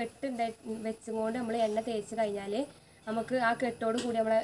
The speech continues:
എണ്ണ ഇങ്ങനെ യൂസ് ചെയ്യുമ്പോൾ നമ്മളെ കൈക്ക് ഇങ്ങനെ പോരും, മുടി കൊയ്യണതായിട്ട് feel ചെയ്യും. അപ്പോൾ നമ്മളെല്ലാവരും കെട്ട് കളഞ്ഞ് മുടി വൃത്തിയാക്കിയതിന് ശേഷം എണ്ണ യൂസ് ചെയ്ത് നോക്കുക. അപ്പോൾ എല്ലാവർക്കും നല്ല result കിട്ടും. പിന്നെ എന്നും നമ്മൾ ഇതുപോലെ ഇങ്ങനെ ഉപയോഗിച്ച് കഴിഞ്ഞാൽ നമ്മളെ മുടി കൊഴിച്ചിൽ നല്ല മാറ്റം ഉണ്ടാവും.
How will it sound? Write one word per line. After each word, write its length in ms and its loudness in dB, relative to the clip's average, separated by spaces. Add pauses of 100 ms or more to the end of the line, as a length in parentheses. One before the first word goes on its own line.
(160)
എണ്ണ 160 4
ഇങ്ങനെ 280 2
യൂസ് 220 0
ചെയ്യുമ്പോൾ 420 0
നമ്മളെ 280 0
കൈക്ക് 240 0
ഇങ്ങനെ 260 0
പോരും, 240 -8
മുടി 180 2
കൊയ്യണതായിട്ട് 640 2
feel 240 -4
ചെയ്യും. 200 -6
അപ്പോൾ 140 -8
നമ്മളെല്ലാവരും 480 0 (320)
കെട്ട് 260 -4 (100)
കളഞ്ഞ് 380 4 (100)
മുടി 260 2
വൃത്തിയാക്കിയതിന് 720 -2
ശേഷം 320 -4 (240)
എണ്ണ 120 -4 (120)
യൂസ് 260 -2
ചെയ്ത് 160 -4
നോക്കുക. 240 -12
അപ്പോൾ 120 -10
എല്ലാവർക്കും 360 -6
നല്ല 240 -2 (640)
result 440 -2 (260)
കിട്ടും. 280 -4 (240)
പിന്നെ 200 -2
എന്നും 300 0
നമ്മൾ 240 -2
ഇതുപോലെ 320 2
ഇങ്ങനെ 220 2
ഉപയോഗിച്ച് 380 0
കഴിഞ്ഞാൽ 260 2
നമ്മളെ 200 2 (280)
മുടി 200 0
കൊഴിച്ചിൽ 340 0
നല്ല 120 2 (140)
മാറ്റം 300 -4
ഉണ്ടാവും. 220 -4